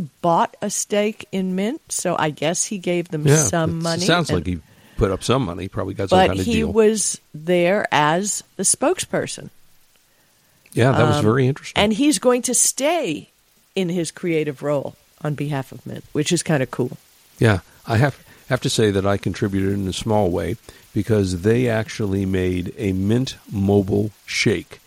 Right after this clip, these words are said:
Speaker 2: at Jack in the Box,
Speaker 1: But
Speaker 2: which, by the way, has really outstanding shakes. I don't eat anything at Jack in the Box, but I will have their shakes. So I had their Mint Mobile shake the other day. There's a, you know, promotion going on, uh, with Jack in the Box and Mint Mobile. It was very good.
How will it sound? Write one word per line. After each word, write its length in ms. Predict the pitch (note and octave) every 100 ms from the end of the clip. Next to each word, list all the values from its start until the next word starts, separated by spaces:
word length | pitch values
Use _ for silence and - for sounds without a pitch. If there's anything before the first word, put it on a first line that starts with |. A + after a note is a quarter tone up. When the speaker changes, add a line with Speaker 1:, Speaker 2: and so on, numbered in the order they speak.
| _
Speaker 2:
at 180 | - F2+
Jack 300 | - A2 F2+
in 80 | F2+
the 80 | D#2+
Box, 480 | E2+ - - - - _ _
Speaker 1:
But 240 | - - - - _ - F#3+
Speaker 2:
which, 200 | B2+ -
by 160 | C3+
the 100 | E3
way, 200 | F3 B2+
has 280 | B2+ A#2 A2+ - _ _
really 460 | A#2 A#2 G#3+ A3+ D#3
outstanding 540 | A#2+ - C#3 A#2+ F#2+
shakes. 400 | F2+ F#2+ E2 - -
I 80 | A#2
don't 180 | D3
eat 120 | C#3 B2+
anything 360 | D#3 F3 E3+
at 60 | C3+
Jack 240 | C#3 A#2
in 60 | A#2
the 40 |
Box, 300 | G2+ G2+ G#2
but 140 | - F#2
I 40 |
will 200 | G2 G2
have 160 | G#2 G2
their 120 | F#2
shakes. 360 | - G#2+ G2+ - - -
So 160 | - B2+
I 100 | A#2+
had 180 | B2+ A#2+
their 100 | A2+
Mint 260 | A2 A#2+
Mobile 360 | C#3 A2 G#2+ G2
shake 300 | - F#2+ E2
the 120 | E2+
other 160 | D#2+ D#2+
day. 140 | E2
There's 200 | F2 F2
a, 80 | F#2 G2+
you 160 | A2+
know, 120 | E2+
promotion 440 | D#2+ G2+ F#2 F#2 F#2
going 260 | F2 E2+
on, 260 | E2+ E2 F2 - _ _ _ _
uh, 300 | - E2 E2+ F2
with 160 | E2+
Jack 160 | - F2+
in 60 | F2+
the 40 |
Box 280 | E2 E2 -
and 120 | F#2
Mint 160 | F2 -
Mobile. 260 | F2 E2+
It 40 | G2+
was 140 | B2+
very 240 | - D#3+ D#3+
good. 180 | D#3+